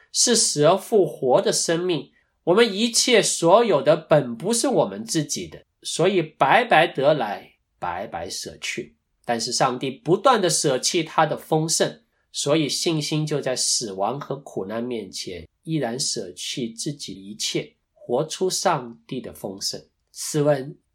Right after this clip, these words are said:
世间谁能超越这崇高却平常又普通的天国的生活？照个人所需的分给个人，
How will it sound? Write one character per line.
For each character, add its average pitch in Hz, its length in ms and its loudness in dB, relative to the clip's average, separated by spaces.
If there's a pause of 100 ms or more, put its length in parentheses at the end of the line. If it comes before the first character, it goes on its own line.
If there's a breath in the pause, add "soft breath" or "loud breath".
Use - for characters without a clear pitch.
(100)
世 - 300 2
间 180 500 2
谁 160 380 2
能 185 180 0
超 180 320 4
越 180 180 2
这 156 140 0
崇 147 400 -2
高 185 340 4 (380 soft breath)
却 170 260 2
平 156 480 -6
常 131 300 -2
又 147 140 0
普 - 340 -10
通 - 260 -8
的 117 120 -8
天 147 440 -4
国 87 200 -10
的 82 100 -16
生 101 300 -8
活？ - 140 -20 (180)
照 156 260 6
个 160 300 2
人 147 180 -2
所 120 300 -2
需 151 340 -2
的 135 140 -4
分 156 440 -2
给 113 180 -6
个 113 260 -6
人， 78 200 -16